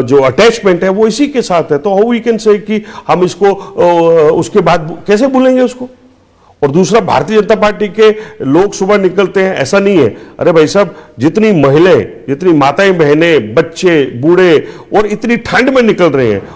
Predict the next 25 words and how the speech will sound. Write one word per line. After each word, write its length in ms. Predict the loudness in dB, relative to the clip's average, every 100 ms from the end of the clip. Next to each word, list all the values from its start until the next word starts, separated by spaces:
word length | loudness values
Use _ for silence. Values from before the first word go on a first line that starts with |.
| -2
और 100 | 0
ऊपर 260 | 2 0 0
से 120 | 0
सबसे 320 | 0 -2 0
अच्छी 220 | 0 0 -6
चीज 280 | -4 -6
क्या 200 | -2 0
है 420 | 2 2 -2 -14 -10
कि 60 | -2
वो 160 | 0
कड़ा 320 | 0 0 2
भी 120 | 2 0
बहुत 220 | 0 0
अच्छा 240 | 0 0
बना 240 | 0 0 2
रहे 100 | 2
हैं 100 | 2
सुबह 220 | 2 0
सुबह 220 | 2 0
और 220 | 0 0
सब 140 | 0 0
लोग 240 | 0 0
खा 140 | 2
रहे 140 | 4
हैं। 80 | 2